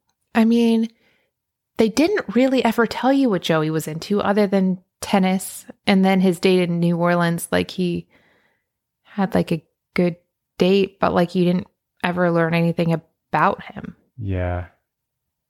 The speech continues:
Speaker 2: All right. So who do you think he's gonna get along with?
Speaker 1: Okay. I can only pick one for the first impression.
Speaker 2: Yeah.
Speaker 1: Whew. Okay. I know there was someone at the beginning that I was like, "Maybe."
Speaker 2: I think it's gonna be Autumn.
Speaker 1: Autumn.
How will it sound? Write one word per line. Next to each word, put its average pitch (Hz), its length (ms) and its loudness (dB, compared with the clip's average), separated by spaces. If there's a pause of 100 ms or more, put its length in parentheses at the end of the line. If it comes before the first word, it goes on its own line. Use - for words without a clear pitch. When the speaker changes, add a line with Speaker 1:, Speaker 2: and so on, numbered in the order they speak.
Speaker 2:
All 127 80 2
right. 104 180 0
So 127 140 2
who 120 140 2
do 131 60 2
you 123 120 0
think 110 200 -2
he's 104 160 -2
gonna 101 160 0
get 92 120 -2
along 87 320 -2
with? 87 220 -8 (220)
Speaker 1:
Okay. 190 400 -2 (1400)
I 196 120 -2
can 202 120 0
only 202 180 4
pick 196 180 -2
one 180 240 0
for 175 120 -2
the 170 100 0
first 175 260 -2
impression. 170 540 -4 (320)
Speaker 2:
Yeah. 92 280 -4 (680)
Speaker 1:
Whew. 294 340 2 (220)
Okay. 175 320 -4 (720)
I 202 60 4
know 202 100 4
there 214 120 2
was 208 120 0
someone 175 560 0
at 180 160 -2
the 175 80 -4
beginning 170 420 -4
that 165 100 -8
I 175 180 -6
was 180 160 -12
like, 190 300 -12
"Maybe." 233 360 -2
Speaker 2:
I 143 80 4
think 180 160 2
it's 151 120 -2
gonna 127 140 2
be 104 120 2
Autumn. 90 420 -2 (1600)
Speaker 1:
Autumn. 214 560 -6